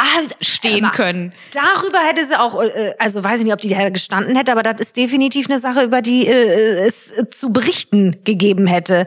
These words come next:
Speaker 2: Also jetzt mal ohne Spaß, können wir mal darüber reden? Das ist ja der absolute Wahnsinn.
Speaker 1: Was denn genau?
Speaker 2: Taylor Swift-Fans, die einfach original fünf, Achtung, nicht Stunden, nicht Tage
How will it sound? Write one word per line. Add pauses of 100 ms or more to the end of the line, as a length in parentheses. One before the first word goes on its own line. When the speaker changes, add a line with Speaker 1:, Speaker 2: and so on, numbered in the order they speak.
(280)
Speaker 2:
Also (300)
jetzt
mal
ohne
Spaß,
können
wir
mal
darüber
reden?
Das
ist
ja
der
absolute
Wahnsinn.
Speaker 1:
Was
denn
genau?
Speaker 2:
Taylor
Swift-Fans,
die (140)
einfach (100)
original (680)
fünf, (300)
Achtung,
nicht
Stunden,
nicht
Tage